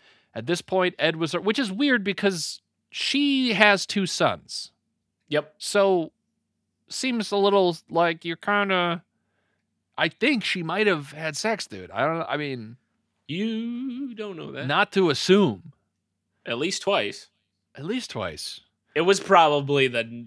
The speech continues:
Speaker 2: the, the least emotional,
Speaker 1: Oh my God. <laughs>
Speaker 2: like,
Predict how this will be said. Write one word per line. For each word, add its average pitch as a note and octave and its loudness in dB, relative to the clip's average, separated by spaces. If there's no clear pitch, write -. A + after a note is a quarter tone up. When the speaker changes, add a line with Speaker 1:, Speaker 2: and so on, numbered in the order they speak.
Speaker 2:
the, A#2+ 0
the C#3 2
least C#3+ 0
emotional, B2+ -2
Speaker 1:
Oh C#3+ -6
my B2 -4
God. G#2 -4
<laughs> - -6
Speaker 2:
like, B2 2